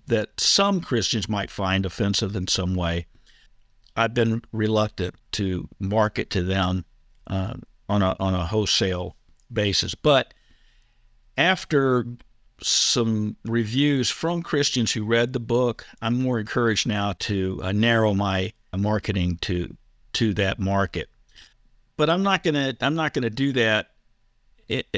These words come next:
and, and not market to, uh, set the secular market as well, because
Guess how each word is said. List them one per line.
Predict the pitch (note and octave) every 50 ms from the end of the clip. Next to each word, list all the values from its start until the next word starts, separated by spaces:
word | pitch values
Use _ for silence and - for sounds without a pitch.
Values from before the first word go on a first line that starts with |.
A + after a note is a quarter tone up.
| - -
and, | A2 A#2+ A#2 A#2 A#2 -
and | A#2 A2+ A2+ A#2
not | B2 B2 B2 B2 - - - - - - _ _ _ _ _ _ -
market | A2+ A#2+ A#2+ A#2+ - - A#2+ - -
to, | - - A2+ G#2 G#2+ G#2+ G2 G#2 -
uh, | F#2 F#2 F2
set | - - C#3+ C3 A2 -
the | - G2
secular | - - C#3 C3+ B2 - A2 G#2
market | G#2 G2+ F#2+ F2 G#2 F#2
as | F2 -
well, | A#2+ A#2+ A2 G#2+ G2
because | F#2 G2 - - A2+ G#2 G2+ -